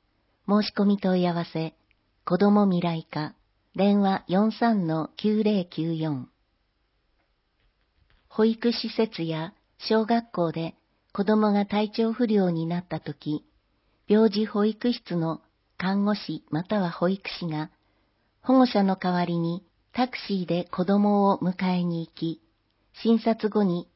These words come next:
病児保育室でお預かりします。利用には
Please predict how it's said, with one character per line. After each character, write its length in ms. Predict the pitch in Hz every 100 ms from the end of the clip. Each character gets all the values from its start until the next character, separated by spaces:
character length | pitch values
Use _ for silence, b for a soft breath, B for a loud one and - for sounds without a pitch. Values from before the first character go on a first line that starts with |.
| -
病 220 | 202 214
児 160 | 214 208
保 160 | 202
育 300 | 202 208 233
室 260 | 226 - 156
で 200 | 160 -
お 60 | 156
預 220 | 170 -
か 140 | - 156
り 120 | 156
し 160 | -
ま 120 | 143 151
す。 80 | - _ _ _ _ _ _ _ _ _ _ _ -
利 220 | 175 208
用 160 | 233 233
に 180 | 233 220
は 240 | 170 175